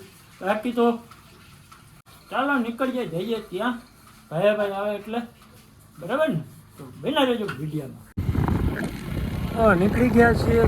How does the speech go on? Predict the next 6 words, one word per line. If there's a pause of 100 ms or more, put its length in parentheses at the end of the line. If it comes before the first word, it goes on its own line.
કઠોળ
બાજુ. (2000)
આ
બાજુ
નીચે,
નીચે,